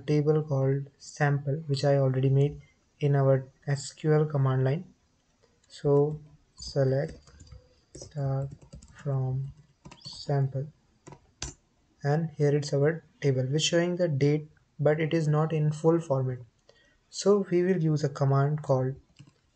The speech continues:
alter, alter session set N L S date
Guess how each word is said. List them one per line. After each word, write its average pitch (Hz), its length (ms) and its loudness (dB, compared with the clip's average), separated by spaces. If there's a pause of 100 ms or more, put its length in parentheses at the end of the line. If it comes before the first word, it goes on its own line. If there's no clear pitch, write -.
(260)
alter, 143 640 0 (1300)
alter 135 540 -2 (880)
session 151 800 -2 (920)
set - 600 -4 (1400)
N 135 200 0
L 131 240 0
S - 300 -8 (1400)
date 139 520 -2